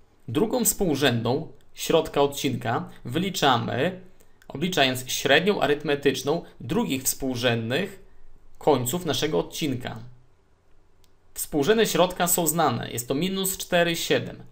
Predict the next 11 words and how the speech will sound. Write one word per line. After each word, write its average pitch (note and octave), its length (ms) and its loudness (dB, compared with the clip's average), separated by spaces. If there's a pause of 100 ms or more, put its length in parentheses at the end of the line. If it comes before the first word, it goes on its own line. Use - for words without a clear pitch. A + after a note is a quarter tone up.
(140)
ale B2+ 240 0
w C3 60 -4
jaki A3+ 260 0
sposób B2+ 440 2
one B2+ 300 0
są B2 240 -2
obliczane? C3 800 0 (640)
Otóż E3 260 -2
dodajemy C#3+ 440 2
pierwsze C#3 600 2
współrzędne C3 1000 -2